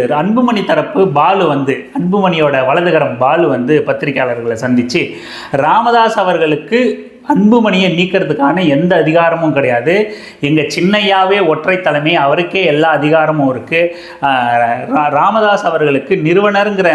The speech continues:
அந்த பேரை தாண்டி, வேணா போனா போட்டோம் நிறுவனர்னு போ-, போர்டு அடிச்சு கொடுக்குறோம், அதை தாண்டி வேற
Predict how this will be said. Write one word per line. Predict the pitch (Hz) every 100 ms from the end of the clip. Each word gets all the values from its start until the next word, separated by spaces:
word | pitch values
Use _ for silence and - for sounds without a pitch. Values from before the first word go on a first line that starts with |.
| 143
அந்த | 139 135 131
பேரை | - - 202 220 202
தாண்டி, | - 135 135 170 175 131
வேணா | 147 160 214 214
போனா | 190 196
போட்டோம் | 175 165 175
நிறுவனர்னு | 170 180 180 170 170 196
போ-, | 147 135
போர்டு | 127 175 170
அடிச்சு | 143 139
கொடுக்குறோம், | 143 156 180 131 - - - -
அதை | 143 190
தாண்டி | 208 220 220 233
வேற | 190 180